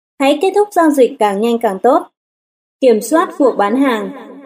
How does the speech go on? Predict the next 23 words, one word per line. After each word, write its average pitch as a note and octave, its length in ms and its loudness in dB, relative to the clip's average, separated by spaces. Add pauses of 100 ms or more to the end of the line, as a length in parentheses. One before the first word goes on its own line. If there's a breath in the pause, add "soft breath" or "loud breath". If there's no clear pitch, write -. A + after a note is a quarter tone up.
(1300)
Ưu D#4 140 2
điểm C4 320 4
của G#3+ 380 2
kiểu G#3 240 4
kết D#4+ 180 2
thúc G4+ 160 -2
mặc C4+ 220 2
định G#3+ 340 0
là G3+ 180 -2
nó F#3+ 240 -4
cho B3+ 260 -2
phép E4+ 220 -2
bạn G#3+ 260 -2
kiểm G3 220 0
soát F4 280 -2
giao C4+ 140 0
dịch. G#3+ 220 0 (500)
Khi E4 140 2
bạn A#3 200 0
nói, G#3+ 320 0 (260)
"Vậy C#4 160 4
bước F4 220 -2
tiếp G4+ 100 0